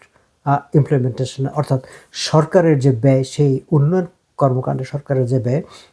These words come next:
সে, বা বাস্তবায়ন, সে বাস্তবায়নের ক্ষেত্রে আরও বেশি ডেভেলপমেন্ট হবে। কিন্তু শেষ পর্যন্ত দেখা গেল সেটি আসলে হয়নি। কেন হয়নি? বিভিন্ন মিনিস্ট্রিগুলো কি প্রপারলি ফাংশন করেনি? তারা তাদের প্রজেক্টগুলো নিয়ে খুব বেশি এগিয়ে যায়নি?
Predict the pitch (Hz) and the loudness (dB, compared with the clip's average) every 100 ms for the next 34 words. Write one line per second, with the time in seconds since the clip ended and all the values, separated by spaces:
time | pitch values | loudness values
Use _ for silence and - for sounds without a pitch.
0 | - - 139 - 139 135 117 135 - 170 | -14 -8 -8 0 4 4 2 0 0 2
1 | 135 123 151 - _ - 151 127 - 156 | 2 2 -4 -10 _ -4 0 0 -2 -4
2 | 139 131 131 139 - 165 135 131 131 - | -4 -4 -6 -6 -2 0 0 -2 -4 -2
3 | 139 139 127 123 - 127 143 - _ _ | 0 2 0 -6 -8 -10 -10 -18 _ _
4 | _ _ 165 190 165 - 170 151 151 131 | _ _ 0 2 2 0 0 2 2 0
5 | 131 135 175 208 143 131 - 131 120 127 | -2 -2 -4 -6 -6 -6 -6 -6 -6 -8
6 | 120 120 - _ _ _ - 180 170 117 | -8 -12 -20 _ _ _ 0 4 4 2
7 | 123 117 135 _ _ _ _ _ _ _ | -4 -10 -20 _ _ _ _ _ _ _
8 | _ _ _ _ _ _ _ _ _ _ | _ _ _ _ _ _ _ _ _ _
9 | _ _ _ - 156 139 139 135 143 - | _ _ _ 4 6 8 8 4 2 -2
10 | 151 147 151 147 147 151 156 147 139 - | -2 0 -2 -4 -4 -2 -4 -4 -2 -2
11 | 147 165 170 - 123 _ 156 147 143 147 | 0 0 0 -4 -14 _ 2 4 4 0
12 | - 147 143 147 147 156 156 151 151 156 | 2 2 2 2 2 0 2 -2 -4 -4
13 | 156 151 156 143 165 175 170 | -4 -2 -2 2 2 2 0